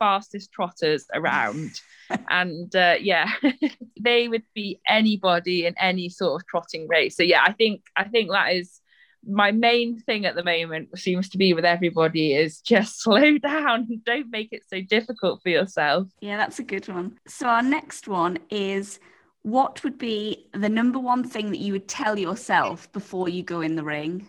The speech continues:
Speaker 1: Oh, God. So I am somebody who gets very hyperactive. And, um, when I'm nervous, I get even more, I don't get, like, massively nervous, but, um, anymore. But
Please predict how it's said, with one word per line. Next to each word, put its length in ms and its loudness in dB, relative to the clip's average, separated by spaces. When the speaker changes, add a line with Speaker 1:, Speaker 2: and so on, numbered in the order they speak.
Speaker 1:
Oh, 260 2
God. 360 2
So 340 2
I 480 0
am 440 -6
somebody 460 -4
who 40 -6
gets 320 -2
very 320 2
hyperactive. 880 -4
And, 540 0
um, 640 0
when 320 2
I'm 320 4
nervous, 580 0
I 420 -2
get 160 2
even 360 -2
more, 120 2
I 120 4
don't 280 2
get, 200 2
like, 460 -4
massively 500 -4
nervous, 400 2
but, 240 2
um, 440 2
anymore. 480 2
But 140 2